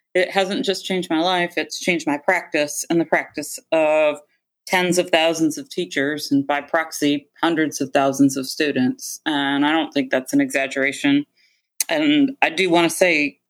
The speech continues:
to you, Meredith, that you have been incredibly patient in answering the questions that I've asked and a lot of people have asked as we took on the ambitious task of rewriting the frameworks and putting together this podcast. I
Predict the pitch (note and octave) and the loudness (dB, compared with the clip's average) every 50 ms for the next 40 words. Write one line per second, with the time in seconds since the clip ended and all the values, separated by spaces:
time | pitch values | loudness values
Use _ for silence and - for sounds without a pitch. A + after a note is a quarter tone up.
0 | - - - F#3 D#3+ D3+ D#3 D3+ C#3+ C3+ C#3 C#3 C3+ C3 C3+ C3+ C3+ - - C#3+ | -10 -4 -4 -2 -2 0 0 0 0 0 0 -2 -2 -2 -2 -2 -4 -6 -6 -6
1 | C#3 - D3+ D#3 D#3 D#3 D3 - _ _ _ _ _ _ _ _ _ _ - E3 | -4 -2 -2 -2 -2 -2 -4 -6 _ _ _ _ _ _ _ _ _ _ -4 -2
2 | - E3+ E3+ D#3 D3 C#3+ C#3 C#3 - - D#3+ E3 E3 - - G#3+ A3 G#3 G3+ G3+ | 0 0 2 4 4 4 2 2 0 0 0 0 0 2 2 2 2 2 4 4
3 | G#3 G#3+ G#3 G#3 - F#3 F#3 F#3 F3+ - E3+ D#3+ E3 F3 - _ _ _ _ _ | 2 2 0 -2 -2 0 0 0 0 0 0 0 0 -2 -4 _ _ _ _ _
4 | _ _ - F3 E3 E3 D#3+ D#3+ D#3+ D#3+ - - D#3+ E3+ F3 F3 F3 - F3 E3+ | _ _ 0 2 4 4 4 4 2 2 0 0 0 0 0 0 0 0 0 2
5 | E3 D#3+ D#3+ D#3 D#3 D#3 D3 D#3 D3+ - F#3 F3 F3+ - E3 D#3+ D3+ C#3+ C#3+ D3 | 2 2 2 0 0 -2 -4 -4 0 0 0 0 0 -2 -2 -2 -2 -2 -4 -4
6 | D3 C#3+ C#3 - - - D#3 D#3+ D#3+ C#3+ C#3+ C#3+ C#3+ D3 D#3 - - - D3+ C#3+ | -4 -4 -6 -6 -6 -4 -4 -2 0 0 0 2 0 0 -2 -6 -8 -6 -2 -2
7 | C#3+ C#3+ D#3 E3 E3 D#3+ - _ - E3 D3 - D#3+ D#3 D3+ C3 C#3 C#3+ C#3 D3 | 0 2 2 0 0 -2 -6 _ -12 -10 -8 -4 -4 -4 -4 -2 -4 -2 -2 -2
8 | D#3+ D#3+ - - - D3 C3+ - - C#3+ D3 D3 D3 C#3+ - _ _ _ _ _ | -4 -4 -6 -10 -8 -8 -8 -6 -2 0 0 2 0 0 -4 _ _ _ _ _
9 | _ _ _ - - G3 F3 F#3 - D#3+ D#3+ D#3+ E3 E3 D3+ D3 C#3+ C#3 E3 E3 | _ _ _ -6 -4 -4 -2 0 2 2 2 4 2 2 2 2 2 0 0 -2
10 | - - D3+ D3 - - - C3+ C3 D#3 E3 - - - D3+ C3+ C3 - - C#3 | -2 -4 -4 -4 -4 -2 -2 -2 -2 -2 -4 -6 -4 -2 -2 -2 -2 -2 -2 0
11 | C#3+ D3+ E3+ E3 C#3+ D3+ D3+ D#3 D3+ D3+ D3+ D#3 D#3 D#3 D3 C#3 - - D3 D3 | 2 2 2 0 0 0 0 0 0 0 0 0 0 0 0 0 0 0 2 2
12 | D3+ D3+ D3 C#3+ C#3+ D3+ D3 - - - - - C#3+ C3+ C3+ - F3 E3 D#3+ C#3+ | 2 2 2 2 2 0 -2 -4 -8 -8 -2 0 0 2 2 2 0 0 -2 -4
13 | - D3+ D3 D3 D3 D3 D3 C3+ D3 C#3+ - - - D3 D3+ D3 - - C#3+ C#3+ | -4 -4 -4 -2 -2 -4 -6 -6 -6 -8 -8 -4 -4 -4 -4 -4 -4 -4 -2 -2
14 | C#3 C#3+ C#3+ - - - - - - _ - - _ _ _ _ _ _ _ _ | -2 -4 -6 -6 -8 -8 -8 -10 -12 _ -20 -20 _ _ _ _ _ _ _ _
15 | _ - D#3 - | _ -2 -2 -2